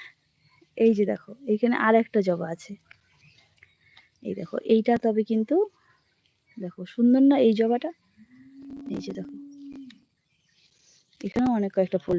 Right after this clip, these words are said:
রয়েছে। সব ফুল তো তোলেনি না, সব ওঠায়নি, কয়েকটা উঠিয়েছে, বেশিরভাগটাই তবে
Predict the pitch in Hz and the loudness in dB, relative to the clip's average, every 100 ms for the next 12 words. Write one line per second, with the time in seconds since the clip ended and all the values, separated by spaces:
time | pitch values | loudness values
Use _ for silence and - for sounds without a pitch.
0 | 175 180 190 - 202 - 240 226 262 - | 0 -2 -2 -4 -6 -2 -2 4 2 4
1 | 247 247 277 302 349 208 - - 240 247 | 2 4 4 6 4 2 -4 -2 0 0
2 | - 269 254 294 523 - - 523 480 226 | 0 0 2 -2 -6 -20 -20 -8 0 0
3 | - 254 240 - 285 - 240 339 - _ | 4 2 2 4 4 6 6 4 0 _
4 | _ 523 539 508 494 466 _ _ 605 571 | _ -20 -18 -18 -20 _ _ _ -20 -20
5 | _ - - _ - 220 269 277 285 381 | _ -20 -20 _ -4 0 4 4 6 4
6 | 339 330 | 6 6